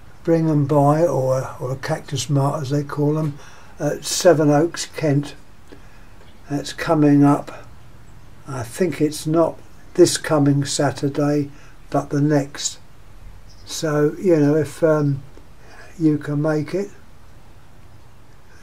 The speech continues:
we get one, we'll be there, hopefully.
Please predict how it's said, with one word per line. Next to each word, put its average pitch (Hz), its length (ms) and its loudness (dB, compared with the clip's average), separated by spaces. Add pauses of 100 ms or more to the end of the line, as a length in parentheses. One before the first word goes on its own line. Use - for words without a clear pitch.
(480)
we 143 180 0
get 170 280 6
one, 160 440 0 (2000)
we'll 156 160 0
be 151 180 0
there, 180 460 8 (520)
hopefully. 202 680 4